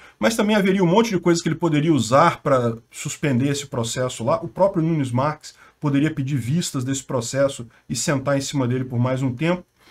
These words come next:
Então, no final das contas, o que eu acredito que isso daí fez parte de algum esquema aí, alguma negociação desse pessoal, né?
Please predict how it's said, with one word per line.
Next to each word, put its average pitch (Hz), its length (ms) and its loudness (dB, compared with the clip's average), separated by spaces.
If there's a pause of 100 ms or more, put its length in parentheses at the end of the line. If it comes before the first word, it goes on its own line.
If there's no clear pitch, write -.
(260)
Então, 311 120 -8
no 285 80 -2
final 240 200 0
das 220 140 0
contas, 214 220 0
o - 40 -10
que - 80 -2
eu 226 40 4
acredito 190 380 0
que - 80 -12
isso 190 120 -8
daí 185 120 0
fez 185 240 -6
parte 165 320 -2
de 165 60 -2
algum 156 200 0
esquema 151 520 -2
aí, 143 80 0
alguma 147 260 -2
negociação 151 800 -4 (340)
desse 131 220 -4
pessoal, 120 500 -6
né? 196 200 0